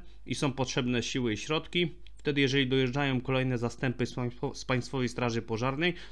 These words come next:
to jeżeli przyjedzie osoba, która jest wyższa stanowiskiem, to wtedy ta osoba przejmuje dowodzenie i tak dalej, i tak dalej. Jest rozporządzenie, w którym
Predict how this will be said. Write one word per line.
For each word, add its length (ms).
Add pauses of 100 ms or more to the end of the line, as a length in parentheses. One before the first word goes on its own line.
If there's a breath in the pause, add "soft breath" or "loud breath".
to 100
jeżeli 340
przyjedzie 460
osoba, 440
która 260
jest 160
wyższa 280
stanowiskiem, 760 (120)
to 120
wtedy 280
ta 140
osoba 340
przejmuje 480
dowodzenie 520
i 100
tak 200
dalej, 240
i 40
tak 200
dalej. 280 (440 loud breath)
Jest 220
rozporządzenie, 840
w 60
którym 600